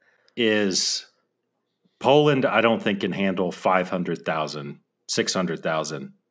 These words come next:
refugees. Pretty sure Europe can't either.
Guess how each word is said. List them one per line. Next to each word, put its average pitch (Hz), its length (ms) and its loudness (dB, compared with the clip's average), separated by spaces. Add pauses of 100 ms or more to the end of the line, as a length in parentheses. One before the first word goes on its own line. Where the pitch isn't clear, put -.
(180)
refugees. - 600 -8 (800)
Pretty 120 180 4
sure 110 220 4
Europe 104 480 2
can't 92 280 -4
either. 104 600 -2